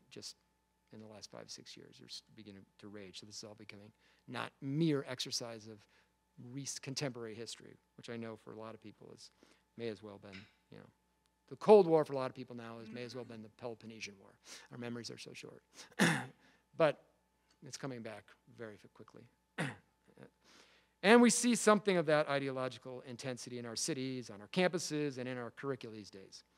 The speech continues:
Burke warns us of it. He says in the Reflections that as the science of government is practical and intended for such practical purposes, it requires experience,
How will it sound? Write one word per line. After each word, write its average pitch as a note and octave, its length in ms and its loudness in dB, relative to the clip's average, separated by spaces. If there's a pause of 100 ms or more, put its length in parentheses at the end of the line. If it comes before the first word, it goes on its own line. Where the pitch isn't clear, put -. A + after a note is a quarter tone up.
(680)
Burke G#3+ 220 12
warns G3+ 300 10
us C#3+ 120 -4
of A2 120 -6
it. G2+ 160 -16
He D#3+ 100 -2
says G#3 260 8
in G3+ 60 4
the F#3+ 60 4
Reflections F3+ 640 4
that D3+ 220 6
as D3 180 0
the C#3 100 -4
science G3+ 400 6
of D#3+ 120 4
government D#3 340 4
is - 80 -2
practical F#3+ 720 4 (180)
and C3+ 120 -4
intended E3 400 2
for C#3 80 -10
such B2+ 260 -4
practical D#3 360 0
purposes, E3 600 -2 (280)
it D#3 80 -4
requires D3+ 460 6
experience, C3 720 0